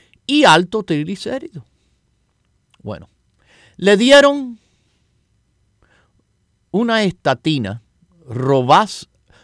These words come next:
rosuvastatina, veinte miligramos al día. Después de un solo mes, en un solo mes de estarlo tomando,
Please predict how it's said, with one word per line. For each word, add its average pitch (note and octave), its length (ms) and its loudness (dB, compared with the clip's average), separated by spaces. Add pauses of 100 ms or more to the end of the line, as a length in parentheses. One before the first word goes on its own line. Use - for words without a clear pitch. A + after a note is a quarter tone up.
(120)
rosuvastatina, D3 1500 0
veinte F3 440 -2
miligramos A#2 640 -4
al B2+ 160 -4
día. C3+ 300 -6 (1900)
Después A#3 580 -4
de A#3 220 0 (120)
un E4+ 280 2
solo D#4+ 400 0
mes, D4+ 460 -4 (160)
en G4 180 -2 (200)
un F#4+ 400 2 (100)
solo E4 680 2
mes C#4+ 680 -4 (1500)
de C#3 160 -6
estarlo G#3+ 520 -2
tomando, A#3 640 -4